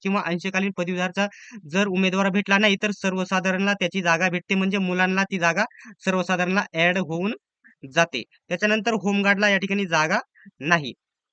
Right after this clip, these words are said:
त्याच्यानंतर एनटीडी साठी कोणत्याही प्रकारची जागा तुम्हाला या ठिकाणी बघायला भेटणार नाही.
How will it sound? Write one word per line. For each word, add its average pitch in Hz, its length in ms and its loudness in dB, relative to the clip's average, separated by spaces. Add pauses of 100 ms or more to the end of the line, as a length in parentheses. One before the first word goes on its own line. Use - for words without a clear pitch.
त्याच्यानंतर 220 420 0
एनटीडी 208 520 0
साठी 220 240 -2
कोणत्याही 190 540 -2
प्रकारची 208 460 -2
जागा 175 320 2
तुम्हाला 202 260 -2
या 190 60 0
ठिकाणी 196 220 -4
बघायला 170 380 0
भेटणार 175 320 -2 (460)
नाही. 165 300 -2